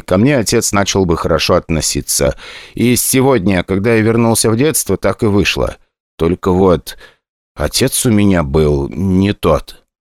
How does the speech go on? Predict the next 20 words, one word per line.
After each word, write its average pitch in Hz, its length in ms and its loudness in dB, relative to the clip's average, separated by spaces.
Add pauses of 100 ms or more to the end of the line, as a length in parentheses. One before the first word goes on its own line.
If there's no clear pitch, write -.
(360)
«Я 190 300 2
всё 170 240 2
равно 143 340 4
ни 123 140 4
хрена 107 380 2
не 90 100 2
понимаю», 67 720 -4 (140)
объяснил 90 640 2
я 120 160 2
и 110 40 2
поднялся, 95 560 0
выглядывая 85 480 2
в 82 60 2
окно 85 220 0
машины. 82 480 -2 (460)
«Если 196 380 2
захочешь 190 500 2
объяснить, 185 640 2
буду 120 300 2
рад». 87 340 2